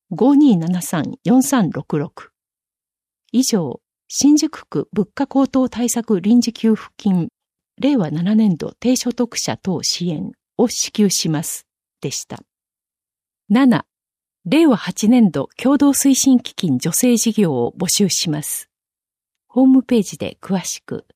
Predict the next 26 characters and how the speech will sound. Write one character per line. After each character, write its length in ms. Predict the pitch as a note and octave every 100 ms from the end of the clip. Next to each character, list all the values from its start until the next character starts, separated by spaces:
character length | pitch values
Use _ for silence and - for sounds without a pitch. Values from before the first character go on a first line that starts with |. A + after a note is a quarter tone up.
| _ _
す 220 | - -
べ 120 | C#4
て 120 | - E3
の 120 | A#2
方。 400 | - - - - _ _ _ _ _ _ _ _ _ _ _ _ _ _
区 140 | - D#4+
の 160 | A#3+
地 240 | D3 - C4+
域 180 | - -
課 140 | C#4
題 220 | G3+ D#3+
や 120 | B2+
社 160 | C#3 E3+
会 220 | - C4
的 240 | F3 - A#3+
課 160 | A3
題 200 | A3+ A3+
の 120 | A3
解 240 | - A3 B3
決 260 | A#3 -
を 80 | A3+
目 180 | G3+ -
的 240 | - G#3
と 120 | - F#3
し 180 | -
た 220 | - E3